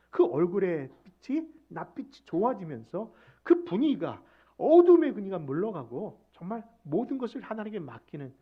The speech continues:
그런 아름다운 역사가, 놀라운 역사가 진짜 일어나더라고요. 여러분,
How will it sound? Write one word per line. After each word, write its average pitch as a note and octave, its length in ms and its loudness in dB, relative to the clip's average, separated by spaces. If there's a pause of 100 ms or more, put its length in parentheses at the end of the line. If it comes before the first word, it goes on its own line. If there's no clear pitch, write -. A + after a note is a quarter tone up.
(160)
그런 - 200 -16
아름다운 A#3 580 -6
역사가, C#3 680 -12 (160)
놀라운 A#3 500 -6
역사가 A2 400 -16 (240)
진짜 C#3 380 -14 (320)
일어나더라고요. B2 760 -16 (1000)
여러분, A#2+ 360 -12